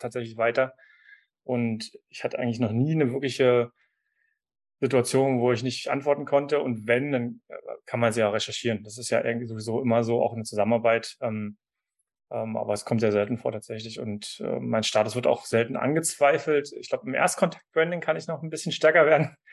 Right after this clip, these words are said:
Ich glaub, gerade im Finanzbereich ist Vertrauen ein großes Thema, ähm, wa-, wo ich auch grad dran arbeite, das ein bisschen knackiger rüberzubringen. Äh, eben,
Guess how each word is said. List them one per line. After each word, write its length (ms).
Ich 80
glaub, 360
gerade 180
im 60
Finanzbereich 480
ist 120
Vertrauen 340
ein 60
großes 220
Thema, 380
ähm, 480
wa-, 180
wo 160
ich 100
auch 80
grad 160
dran 120
arbeite, 400
das 200
ein 80
bisschen 340
knackiger 520
rüberzubringen. 720
Äh, 320
eben, 260